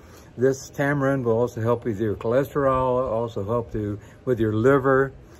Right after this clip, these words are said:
And, and the nice thing about the green juice also is healing for the liver also. And people with fatty liver disease, this is really great. So a few ways that you can heal the body.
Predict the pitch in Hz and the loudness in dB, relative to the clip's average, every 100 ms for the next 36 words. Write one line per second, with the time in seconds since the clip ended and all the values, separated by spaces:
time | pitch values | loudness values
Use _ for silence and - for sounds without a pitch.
0 | - 156 170 185 180 180 170 - - 127 | -4 0 2 4 4 2 -2 -6 -8 -6
1 | 139 143 151 147 147 127 123 123 107 123 | -4 -2 -2 -2 -6 -2 -4 -4 -2 -2
2 | 143 120 127 123 120 139 156 160 151 151 | 0 -2 -4 -2 0 0 0 2 2 4
3 | 143 - 151 156 143 131 143 143 143 139 | 0 0 -2 -2 -4 -4 -2 0 0 -2
4 | 135 143 147 117 104 104 - - - - | -2 -2 -2 -2 -4 -6 -16 -20 -14 -10
5 | 104 - 135 123 117 113 131 127 127 123 | -8 -4 -4 0 0 0 0 0 2 0
6 | 127 117 110 113 123 123 110 107 - 101 | 0 -4 -6 -2 0 0 -2 -8 -8 -10
7 | 101 107 101 92 101 98 87 - - - | -6 -4 -4 -4 -4 -4 -6 -14 -20 -20
8 | - 123 110 110 107 - 101 - 175 180 | -10 -4 -4 -4 -6 -8 -10 -2 4 6
9 | 165 151 143 139 123 110 113 113 117 101 | 6 4 4 2 2 -2 -2 -4 -4 -2
10 | 131 131 120 110 110 104 90 | 0 0 0 -2 -2 -2 -4